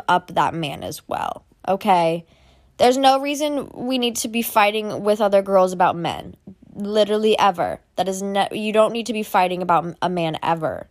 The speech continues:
quite honestly. They're not ever gonna be worth that, all right? But you don't need to be the other bitch because you deserve more.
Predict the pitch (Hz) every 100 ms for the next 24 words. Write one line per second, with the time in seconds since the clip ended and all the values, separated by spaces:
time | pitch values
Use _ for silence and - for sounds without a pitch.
0 | _ - 165 160 160 - - - - _
1 | _ _ 233 262 247 214 220 208 202 185
2 | 175 151 131 - 50 50 - _ _ _
3 | _ - 185 190 185 190 - _ _ _
4 | - 226 233 233 262 254 226 233 226 208
5 | 202 196 196 - _ _ _ - - 185
6 | 190 - 175 165 165 113 - - - -
7 | _ - 175 185 175 170 170 185 190 185
8 | 196 185 170 175 170 151 120 -